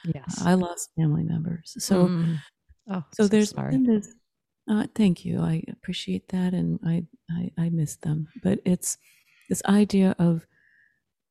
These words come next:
Speaker 2: of holding, holding it all,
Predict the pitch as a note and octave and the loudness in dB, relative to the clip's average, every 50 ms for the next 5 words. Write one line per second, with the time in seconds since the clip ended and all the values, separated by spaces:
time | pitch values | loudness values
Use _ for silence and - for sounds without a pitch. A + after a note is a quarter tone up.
0 | _ _ _ _ _ - F#3 F3+ - - - - - G3 G3+ F#3 F#3+ F#3+ F3 F#3+ | _ _ _ _ _ -2 -2 -2 -2 -4 -10 -4 0 0 2 2 2 2 0 0
1 | F3 E3 E3 E3 D#3+ E3 D#3+ D#3 _ _ _ _ _ _ _ _ _ _ _ _ | -2 -2 -2 -4 -4 -6 -8 -12 _ _ _ _ _ _ _ _ _ _ _ _
2 | _ _ _ _ _ _ _ _ _ - G#3+ G#3 G#3 G3+ F#3+ F3+ E3+ D#3+ D3+ D3 | _ _ _ _ _ _ _ _ _ 0 2 4 4 4 4 6 6 6 6 4
3 | D#3 D3+ D3 D#3 D#3 - | 4 2 0 -2 -4 -10